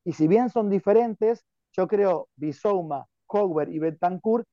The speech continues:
Bentancur tendría la posibilidad, si se quiere, en ese tres cinco dos, de quedar por detrás por momentos de Son y de Kane. Entonces tenés las dos cosas, el hecho de jugar, de tener un enlace con los dos de punta, pero a la vez estar un poquito más resguardado en defensa.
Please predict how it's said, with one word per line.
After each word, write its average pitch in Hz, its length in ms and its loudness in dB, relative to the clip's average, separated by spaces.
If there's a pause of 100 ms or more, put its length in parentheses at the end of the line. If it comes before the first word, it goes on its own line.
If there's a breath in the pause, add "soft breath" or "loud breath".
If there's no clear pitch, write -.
(160)
Bentancur 190 540 2
tendría 247 520 2
la 202 120 2
posibilidad, 185 680 0 (280)
si 185 100 -6
se 180 160 -2
quiere, 220 280 0
en 185 80 -8
ese 196 180 -8
tres 214 200 -4
cinco 202 360 0
dos, 240 240 4 (340)
de 185 180 4
quedar 285 400 0
por 185 220 0
detrás 190 420 -2
por 185 160 -2
momentos 180 720 -4
de 170 220 0
Son 202 380 2
y 185 100 0
de 180 140 4
Kane. 143 300 0 (380)
Entonces 247 460 0
tenés 220 200 -4
las 226 140 0
dos 202 160 -4
cosas, 156 460 0 (160)
el 180 180 0
hecho 214 240 2
de 190 100 2
jugar, 180 440 2 (300)
de 165 100 2
tener 190 220 -2
un 220 140 -2
enlace 208 560 -2
con 151 160 -8
los 160 120 0
dos 208 120 0
de 208 80 -2
punta, 254 520 -4
pero 190 120 -2
a 180 40 0
la 180 100 2
vez 208 140 -2
estar 214 300 -6
un 190 120 -10
poquito 185 300 -6
más 196 140 -2
resguardado 185 380 0
en 180 80 -4
defensa. 175 500 -8